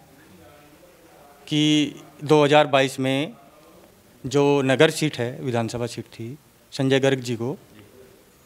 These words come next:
एक लाख छत्तीस हज़ार वोट मिली थी। और जो ये आउटर की कॉलोनी है, जो जितनी हमारी विधानसभा में लगती है, पैंसठ हज़ार वोट इसमें मिली थी हमें समाजवादी पार्टी को। और इस, इसमें कुछ एरिया रामपुर का भी आता है, रामपुर विधानसभा का,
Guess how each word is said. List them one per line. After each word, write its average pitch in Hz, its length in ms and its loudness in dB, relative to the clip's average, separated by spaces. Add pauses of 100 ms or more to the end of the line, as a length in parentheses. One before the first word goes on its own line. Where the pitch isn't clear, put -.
(180)
एक 143 140 0
लाख 147 180 2
छत्तीस - 240 -4
हज़ार 185 160 4
वोट 185 160 -4
मिली 180 160 -4
थी। 175 180 -10 (380)
और 143 100 0
जो 156 140 4
ये 151 60 6
आउटर 147 280 4
की 180 140 0
कॉलोनी 180 400 4
है, 151 180 -2 (1160)
जो 139 140 0
जितनी 135 240 0
हमारी 139 260 4
विधानसभा 139 420 2
में 147 100 2
लगती 139 300 0
है, 131 200 -2 (560)
पैंसठ 156 220 4
हज़ार 170 200 2
वोट 170 200 -2
इसमें 185 200 0
मिली 190 160 2
थी 190 120 0
हमें 180 200 -2 (100)
समाजवादी 139 420 0
पार्टी 135 220 0
को। 143 160 -4 (800)
और 160 160 2
इस, 151 160 -4
इसमें 165 240 -2
कुछ 185 160 0
एरिया 180 200 6
रामपुर 160 320 2
का 190 120 4
भी 185 100 -2
आता 185 200 0
है, 180 120 -8 (420)
रामपुर 131 280 -4
विधानसभा 139 440 0
का, 147 120 -12